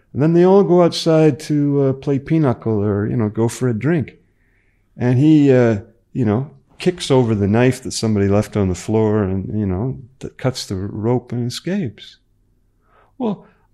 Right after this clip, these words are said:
you know, I can tell you, in any robberies we did, nobody escaped.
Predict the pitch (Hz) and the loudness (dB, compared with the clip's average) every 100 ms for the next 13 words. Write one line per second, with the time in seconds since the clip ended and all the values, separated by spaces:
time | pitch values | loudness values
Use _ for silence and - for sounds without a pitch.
0 | - 247 262 180 170 - _ _ - - | -14 -8 -4 -4 -6 -12 _ _ -20 -10
1 | - 220 247 269 196 131 - - - - | -8 -4 -2 2 2 2 -2 -8 -16 -14
2 | 151 151 208 233 156 180 151 - 165 226 | -8 -4 -2 -2 -2 -2 -2 -4 -6 -6
3 | 190 139 202 302 226 98 - - 135 151 | -6 -4 -6 -6 -6 -6 -8 -8 -6 -6
4 | 107 _ - | -6 _ -20